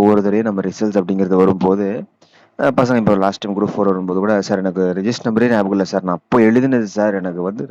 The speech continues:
நம்பரே ஞாபகம் இல்லை சார், எப்படி பார்க்குறதுனே தெரில" அப்படிங்கிற மாதிரிலாம் சொல்லிட்டுருந்தாங்க. ஒரு சில பேர் எனக்கு, "சரிங்க, ஓ டி ஆர்ல இருக்குங்க, ஓ டி ஆர் லாகின் பண்ணி பாருங்க." "இல்லை சார், எனக்கு ஓ டி ஆரும் ஞாபகம் இல்லை சார்" அப்படின்னு சொல்றாங்க. அதாவது நீங்க யாரும் எதுக்கும் வரி பண்ணிக்காதீங்க. So,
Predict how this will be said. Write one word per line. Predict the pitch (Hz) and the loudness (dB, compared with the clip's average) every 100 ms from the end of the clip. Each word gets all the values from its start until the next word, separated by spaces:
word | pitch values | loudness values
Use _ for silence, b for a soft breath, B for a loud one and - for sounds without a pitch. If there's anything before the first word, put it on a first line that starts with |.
| 101 | -8
நம்பரே | 90 107 123 | -4 -2 0
ஞாபகம் | 127 104 101 | 0 -4 -4
இல்லை | 95 | -6
சார், | - 90 | -6 -6
எப்படி | 98 107 101 | -4 -4 -6
பார்க்குறதுனே | 95 95 101 - | -8 -4 -4 -4
தெரில" | - 92 87 | -6 -4 -6
அப்படிங்கிற | 90 90 87 | -6 -14 -14
மாதிரிலாம் | 87 90 - | -12 -12 -10
சொல்லிட்டுருந்தாங்க. | 90 90 90 101 | -12 -10 -4 -2
ஒரு | |
சில | 98 113 | 0 2
பேர் | 113 | 0
எனக்கு, | 107 98 - B B B - | -2 -6 -10 B B B -2
"சரிங்க, | 139 139 147 | 0 2 2
ஓ | 113 135 | 4 4
டி | 156 | 4
ஆர்ல | 147 127 120 | 2 2 0
இருக்குங்க, | 110 110 | 0 0
ஓ | 123 110 | 2 2
டி | 113 | 0
ஆர் | 123 110 | 0 -2
லாகின் | 104 104 110 107 | 0 0 0 -2
பண்ணி | 104 | -2
பாருங்க." | 98 98 98 98 95 B B | 0 0 0 -4 -6 B B
"இல்லை | B 117 | B -2
சார், | 110 | 0
எனக்கு | 98 92 | 0 2
ஓ | 113 139 | 2 4
டி | 143 | 2
ஆரும் | 139 | 2
ஞாபகம் | 120 104 101 | 2 0 0
இல்லை | 95 | -4
சார்" | 95 92 | -6 -6
அப்படின்னு | 95 92 | -4 -6
சொல்றாங்க. | 85 - 90 98 160 b b _ | -8 -10 -10 -8 -8 b b _
அதாவது | - 101 104 120 | -2 2 2 2
நீங்க | 113 | 0
யாரும் | 95 87 90 120 | -2 0 0 0
எதுக்கும் | 117 98 127 104 | 2 0 0 0
வரி | 92 92 | 0 -2
பண்ணிக்காதீங்க. | 92 87 87 90 92 120 | -4 -4 -6 -6 -6 -8
So, | - | -10